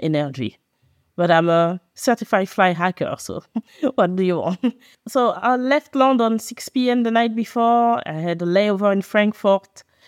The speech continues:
and then I took a eleven-hour flight to Sao Paulo. From there, I caught another three-hour flight to Buenos Aires at around ten A M. I landed at five A M and left at ten A M.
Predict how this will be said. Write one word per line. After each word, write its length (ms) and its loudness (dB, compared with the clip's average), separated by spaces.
and 200 -2
then 260 4
I 100 2
took 300 -4
a 360 0
eleven-hour 640 0
flight 680 -4
to 120 -2
Sao 280 0
Paulo. 420 -4
From 260 -4
there, 460 4
I 80 -10
caught 200 -4
another 540 -2
three-hour 480 2
flight 320 0
to 80 -8
Buenos 340 0
Aires 640 0
at 100 -4
around 300 0
ten 220 2
A 120 0
M. 320 0
I 80 -2
landed 580 2
at 160 -2
five 380 2
A 160 0
M 180 0
and 220 -2
left 200 -2
at 120 -8
ten 140 -2
A 140 -2
M. 200 2